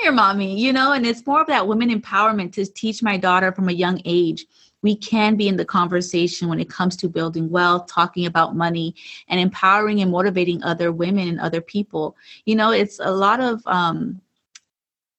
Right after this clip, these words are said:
pride that I have, especially Dominicans. We have, we're so prideful. I don't even know why. We're, like, so happy and, you know, to be Dominican, we're so happy to, you know, see the next generation prosper.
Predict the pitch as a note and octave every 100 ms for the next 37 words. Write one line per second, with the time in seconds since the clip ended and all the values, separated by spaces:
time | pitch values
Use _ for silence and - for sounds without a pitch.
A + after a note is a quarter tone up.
0 | _ - G3 A#3 F#3+ E3+ E3 F#3 B2 F3+
1 | A#3+ C4+ E4+ B3 G#3+ G3+ G3+ F3+ B3 B3
2 | A#3+ C4+ D#4 F4+ G#3+ F#3+ G3+ F#3 A#3 C4
3 | A#3 G#3+ F3 F3+ F#3+ F#3 F#3 G3+ B3 A#3
4 | A3 A#3 A3+ G3 - G#3 G3+ F#3 - -
5 | - A3 G#3+ G#3+ A3 F3+ F#3 A#3+ B3 A#3+
6 | A3+ G#3 A3 G3+ A3 F#3+ G3+ G3 - G3+
7 | F#3+ A3 E3+ F3+ - - _ A#3 G#3 G3
8 | G3 G#3 F3+ F#3 G#3+ G#3+ F#3+ A#3 A#3 B3+
9 | - A3 G#3 G#3+